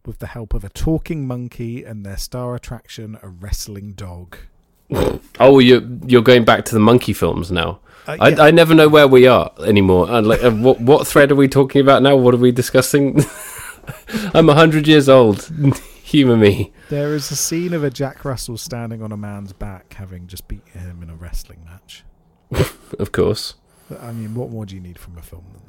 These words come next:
Speaker 1: that? Let's be honest.
Speaker 2: Well, what I need from a film is Jet Li's lovely soft voice. Do you not think he's got quite a soft voice for an action
Speaker 1: He
Speaker 2: hero?
Speaker 1: does. He does have an
Speaker 2: In the, in the
Speaker 1: incredible
Speaker 2: loveliest
Speaker 1: soft voice for an
Speaker 2: possible
Speaker 1: action
Speaker 2: way.
Speaker 1: hero. Yeah, yeah, it's really nice.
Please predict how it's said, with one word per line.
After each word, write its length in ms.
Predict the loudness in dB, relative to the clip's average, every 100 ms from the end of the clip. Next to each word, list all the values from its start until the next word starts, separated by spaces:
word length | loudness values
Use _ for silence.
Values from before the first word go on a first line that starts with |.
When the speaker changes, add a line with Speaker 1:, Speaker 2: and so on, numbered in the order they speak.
| -20
Speaker 1:
that? 100 | _ _
Let's 160 | _
be 160 | _ -20
honest. 420 | -20 _ -20 -20 _ _ _ _ _ _ _ _ _ _ _ _ _ _ -20 -20 -4
Speaker 2:
Well, 120 | 0
what 180 | 2 4
I 80 | 2
need 260 | 2 0
from 140 | 0 0
a 40 |
film 280 | 2 4 4
is 100 | 2
Jet 300 | 2 0 2
Li's 280 | 2 2 0
lovely 280 | -2 -2
soft 340 | -2 -2 -2 -2
voice. 460 | -2 -2 -4 -14 -18 _
Do 120 | -4 -2
you 60 |
not 120 | 0
think 200 | 0 -2
he's 140 | 0 -2
got 140 | -4 0
quite 200 | 2 2
a 60 |
soft 320 | 0 -2 -2
voice 320 | -2 -2 -2 -6
for 160 | -4
an 80 | -4
action 280 | -4 -6 -6
Speaker 1:
He 40 | -4
Speaker 2:
hero? 180 | -4 -6
Speaker 1:
does. 500 | -8 -14 -16 -16 -16
He 140 | -16
does 240 | -12 -14 -14
have 140 | -16
an 100 | -4
Speaker 2:
In 160 | 2 4
the, 60 |
in 180 | 6 4
the 60 | 4
Speaker 1:
incredible 140 | 6
Speaker 2:
loveliest 380 | 4 4 2 2
Speaker 1:
soft 60 | 0
voice 180 | 0
for 40 | 0
an 40 | -4
Speaker 2:
possible 120 | 0
Speaker 1:
action 160 | 0 -2
Speaker 2:
way. 40 | -10
Speaker 1:
hero. 140 | -20 _ _ _ _ _ _ _ _ _ -16
Yeah, 240 | -14 -14 -20 _ _ -12
yeah, 200 | -10 -10
it's 220 | -12 -12
really 260 | -12 -12
nice. 480 | -12 -14 -16 -18 -20